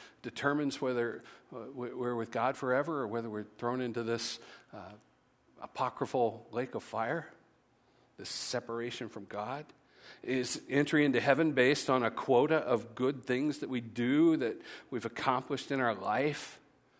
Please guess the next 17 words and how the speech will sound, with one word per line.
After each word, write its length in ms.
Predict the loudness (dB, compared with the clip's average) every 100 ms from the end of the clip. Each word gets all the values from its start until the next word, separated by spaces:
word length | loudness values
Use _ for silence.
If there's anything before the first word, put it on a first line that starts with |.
| _ -20 -20 _ -4
What's 260 | -4 -2
the 100 | -2
basis 840 | 2 6 8 6 0 -4 -6 -10 -14 -20 _ _ _ -20 -20 _
for 240 | -4 0
our 160 | 2 4
name 440 | 4 2 2 -2
being 260 | -2 -2 -4
put 540 | -2 2 2 0 -4
into 600 | 0 2 0 0 2 2
that 240 | 0 -2 -2
book 180 | -4 -4
of 100 | -2
life? 640 | 0 0 -4 -12 -16 -20 -20 _ _ _ _ _ _ _ _ _ _ _ _ _ _ _ _ _ _
It's 140 | -12 -8
simple. 560 | -8 -4 -4 -4 -10 -16 _ _ _ _ _ _ _ _ _ _ _ _
It's 260 | -12 -8 -6
easy. 420 | -6 -6 -12